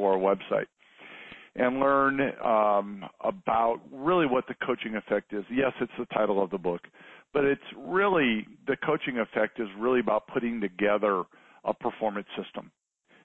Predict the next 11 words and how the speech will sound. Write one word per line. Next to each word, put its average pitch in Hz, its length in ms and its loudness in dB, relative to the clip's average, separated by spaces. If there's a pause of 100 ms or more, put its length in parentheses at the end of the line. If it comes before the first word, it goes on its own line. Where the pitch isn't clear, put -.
(200)
that 104 340 0 (460)
helps 127 300 -2 (640)
leaders 123 580 2
or 90 120 -6 (100)
coaches 123 400 -4
or 104 80 -4
managers 110 540 -2 (240)
perform 117 580 -4
at 107 180 0
higher 107 320 2
levels. 92 380 0